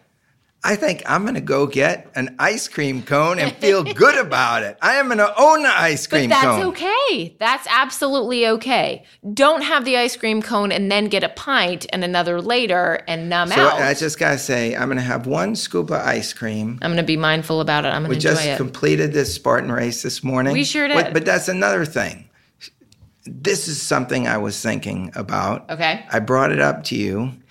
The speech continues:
Speaker 1: and, and after I brought it up to you, I was pondering it last night. What I was trying to do was think of ways to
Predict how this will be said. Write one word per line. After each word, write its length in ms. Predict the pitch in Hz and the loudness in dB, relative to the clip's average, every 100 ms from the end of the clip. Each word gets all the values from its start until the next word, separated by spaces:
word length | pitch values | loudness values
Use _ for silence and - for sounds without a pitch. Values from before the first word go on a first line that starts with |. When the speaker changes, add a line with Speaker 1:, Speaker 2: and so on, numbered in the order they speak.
| _ - | _ -10
Speaker 1:
and, 380 | 101 104 107 - | -4 -2 -4 -6
and 440 | 107 117 110 - | -6 -4 -6 -8
after 420 | - 123 180 - | -2 0 0 -2
I 40 | 127 | -2
brought 260 | 110 104 | 0 0
it 40 | 101 | -2
up 120 | - | -4
to 100 | - | -6
you, 100 | 98 | -4
I 120 | 95 | -4
was 160 | 95 92 | -6 -8
pondering 580 | - 117 113 107 101 95 | -8 -4 -4 -2 -4 -4
it 220 | 95 - - _ _ _ _ | -6 -8 -14 _ _ _ _
last 460 | 110 110 107 101 - | -8 -4 -2 -4 -2
night. 320 | 123 107 - - _ _ _ _ _ _ _ _ _ _ - - - _ _ - | -2 -2 -8 -16 _ _ _ _ _ _ _ _ _ _ -20 -20 -20 _ _ -6
What 180 | 120 127 | 0 2
I 80 | |
was 180 | 127 120 | 2 0
trying 420 | - 185 269 285 | -2 0 0 0
to 120 | 170 127 | -2 -2
do 320 | 107 101 101 | 0 0 -2
was 280 | 107 104 - | -2 -2 -2
think 240 | 147 143 | -2 -2
of 160 | 117 120 | -4 -2
ways 760 | 113 135 131 104 98 98 - | 2 4 4 2 0 -4 -8
to 640 | - - 120 117 110 113 | -8 -2 0 2 2 2